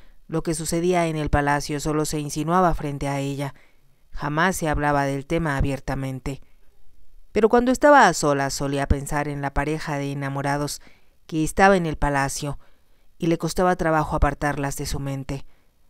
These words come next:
Creía que cuando dos seres se amaban, los rangos, la gloria y la etiqueta no tenían importancia. No era el gran general, el libertador cono-, coronado con hojas de laurel y diamantes quien tenía en sus brazos a Manuela,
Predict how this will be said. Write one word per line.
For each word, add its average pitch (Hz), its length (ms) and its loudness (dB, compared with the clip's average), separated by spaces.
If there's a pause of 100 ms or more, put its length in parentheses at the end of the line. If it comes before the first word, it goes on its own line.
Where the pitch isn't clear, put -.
(280)
Creía 170 460 2
que 160 160 -6
cuando 151 320 2
dos 147 160 0
seres 160 280 0
se 143 160 -4
amaban, 135 540 -4 (400)
los 226 300 4
rangos, 139 560 -4 (280)
la 160 220 2
gloria 185 460 6
y 156 80 0
la 143 140 0
etiqueta 151 520 -2
no 151 140 -4
tenían 156 400 -4
importancia. 139 800 -6 (640)
No 196 240 6
era 208 280 8
el 175 140 4
gran 165 280 0
general, 139 500 -4 (360)
el 190 160 4
libertador 208 680 4 (120)
cono-, 170 320 4 (260)
coronado 190 560 8
con 151 200 0
hojas 143 320 -2
de 147 100 -2
laurel 143 360 2
y 160 60 2
diamantes 143 600 -2
quien 143 180 -8
tenía 143 220 -6
en 139 80 -6
sus 147 180 -8
brazos 147 420 -2
a 143 60 -4
Manuela, 135 540 -8